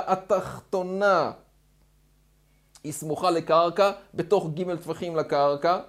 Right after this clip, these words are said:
והאצטבע העליונה היא תוך ג' טפחים לאצטבע התחתונה,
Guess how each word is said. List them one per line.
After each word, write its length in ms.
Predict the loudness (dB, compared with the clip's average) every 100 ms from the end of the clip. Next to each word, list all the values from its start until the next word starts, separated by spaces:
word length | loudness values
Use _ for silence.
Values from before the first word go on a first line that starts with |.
| _ _ 2
והאצטבע 680 | 6 6 2 0 0 4 4
העליונה 600 | 4 2 0 -2 2 2
היא 160 | 2
תוך 260 | 2 0 0 -6
ג' 220 | -4 -4
טפחים 400 | -4 -6 -4 0
לאצטבע 520 | -2 0 -2 2 4
התחתונה, 600 | 4 -2 -2 -2 0 -4